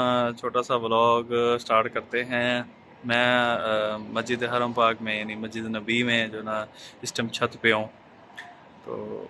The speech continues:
मैंने काफ़ी दिनों से जो ना कोई video जो ना upload नहीं की, क्योंकि जो ना बस कुछ मसले मसाइल हैं जो मैं videos जो ना upload नहीं कर सका। तो ये अभी जो ना मस्जिद नबी की जो ना ये देखो, ये सफाई हो रही थी मस्जिद छत की। मैंने कहा आपको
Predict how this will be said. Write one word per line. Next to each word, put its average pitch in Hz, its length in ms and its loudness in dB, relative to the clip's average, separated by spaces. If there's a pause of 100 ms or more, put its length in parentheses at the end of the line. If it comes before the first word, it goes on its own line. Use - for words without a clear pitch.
(120)
मैंने 123 260 2
काफ़ी 135 240 2
दिनों 135 200 2
से 139 120 0
जो 131 100 2
ना 131 100 2
कोई 127 160 0
video 123 300 4
जो 123 140 2
ना 127 120 4
upload 117 320 0
नहीं 131 140 2
की, 120 200 0 (920)
क्योंकि 135 320 2
जो 123 180 8
ना 131 160 6 (560)
बस 123 300 2
कुछ 127 220 -8
मसले 123 280 0
मसाइल 120 360 4
हैं 123 120 0
जो 120 100 -2
मैं 113 180 -2
videos 113 340 -2
जो 117 100 -2
ना 117 120 2
upload 117 320 0
नहीं 113 120 -2
कर 113 120 -6
सका। 110 280 -12 (420)
तो 131 100 4
ये 165 140 8
अभी 185 240 6
जो 175 120 8
ना 185 400 8
मस्जिद 165 360 0
नबी 170 220 2
की 165 120 0
जो 165 100 4
ना 165 120 2
ये 165 120 4
देखो, 151 300 2 (1120)
ये 160 200 6
सफाई 165 380 6
हो 180 160 6
रही 185 120 4
थी 185 100 0
मस्जिद 170 320 0
छत 165 280 2
की। 160 100 4
मैंने 156 240 4
कहा 160 120 8
आपको 156 240 6